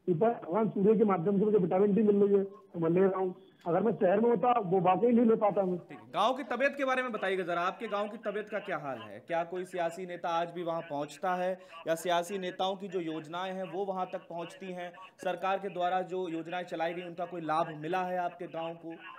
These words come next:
Speaker 2: गांव के हालात क्या हैं, गांव की तबीयत क्या है?
Speaker 1: अ, गांव के अंदर मुझे लग रहा है जब से कोविड का समय आया है,
Speaker 2: हम्म।
Speaker 1: तो कोविड के बाद बहुत सारे लोग कहते हैं कि,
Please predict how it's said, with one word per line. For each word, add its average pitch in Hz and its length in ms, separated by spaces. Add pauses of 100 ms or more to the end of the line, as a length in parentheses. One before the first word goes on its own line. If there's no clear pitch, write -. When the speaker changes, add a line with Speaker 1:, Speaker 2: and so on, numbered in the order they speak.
(320)
Speaker 2:
गांव 220 220
के 220 140
हालात 170 400
क्या 117 100
हैं, 147 160
गांव 196 200
की 214 80
तबीयत 185 440
क्या 117 100
है? - 260 (1700)
Speaker 1:
अ, 180 160
गांव 185 340
के 233 60
अंदर 226 180
मुझे 226 260
लग 220 120
रहा 208 200
है 226 80
जब 220 160
से 214 80
कोविड 190 360
का 208 180
समय 196 300
आया 175 240
है, 196 140
Speaker 2:
हम्म। - 540
Speaker 1:
तो 185 460
कोविड 180 420
के 226 80
बाद 196 320
बहुत 180 400
सारे 190 240
लोग 196 200
कहते 175 260
हैं 185 140
कि, 190 420